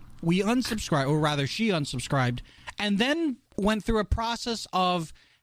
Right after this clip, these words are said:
having to, uh, clarify and, and, and, and, and guarantee that she want,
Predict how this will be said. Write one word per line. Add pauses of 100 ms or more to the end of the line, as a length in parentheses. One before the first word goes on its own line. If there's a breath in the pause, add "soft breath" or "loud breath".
having
to, (680 soft breath)
uh, (680)
clarify (120)
and,
and,
and,
and,
and (340)
guarantee
that
she
want,